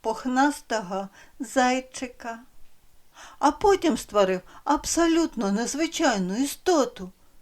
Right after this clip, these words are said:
Дивіться, яка цікава.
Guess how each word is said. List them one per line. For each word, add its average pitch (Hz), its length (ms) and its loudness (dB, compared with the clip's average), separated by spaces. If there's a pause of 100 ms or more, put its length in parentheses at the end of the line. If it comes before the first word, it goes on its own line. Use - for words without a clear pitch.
(320)
Дивіться, 330 760 -6
яка 214 400 -6
цікава. 294 840 -8